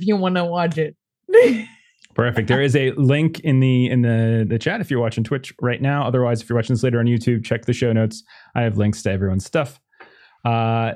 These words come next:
Speaker 2: then for us, uh, the next time you're gonna see us is on Monday as we are back to, uh, Horror on the Orient Express, playing our Call of Cthulhu game. Melissa and I are in that, along with a bunch of our buddies,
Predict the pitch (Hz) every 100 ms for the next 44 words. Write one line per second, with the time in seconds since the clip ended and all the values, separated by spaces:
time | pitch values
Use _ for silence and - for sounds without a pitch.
0 | - 131 165 - 156 180 220 220 - -
1 | 139 135 135 165 170 165 151 147 139 156
2 | 123 123 117 127 139 139 135 120 110 107
3 | 101 107 101 107 110 107 - 98 92 139
4 | 160 147 143 139 123 - 147 170 - 120
5 | 113 107 127 120 117 113 143 143 139 131
6 | 135 135 127 120 117 123 123 117 117 117
7 | 123 120 123 113 110 101 110 101 98 113
8 | 110 110 110